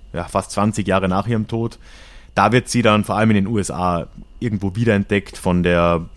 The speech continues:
ja, im Entstehen begriffenen feministischen Bewegung oder der zweiten Welle des Feminismus, von, ähm, Leuten, die dort in der,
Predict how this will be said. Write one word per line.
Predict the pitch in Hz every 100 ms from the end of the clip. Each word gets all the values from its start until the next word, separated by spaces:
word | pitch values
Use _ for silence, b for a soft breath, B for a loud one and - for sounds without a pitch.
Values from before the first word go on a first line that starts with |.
| -
ja, | - 87 82 -
im | 107
Entstehen | 90 95 90
begriffenen | 90 95 - 90 87 85
feministischen | 92 107 - 110 101
Bewegung | 95 101 101 98
oder | 82 80 78 -
der | -
zweiten | 85 82 82
Welle | 92 92 - - -
des | -
Feminismus, | 98 110 107 101 - B B B B B B
von, | - 101 98
ähm, | 92 95 92 92 95 -
Leuten, | 98 107 107
die | 104
dort | 98 95 107
in | 101
der, | 95 92 90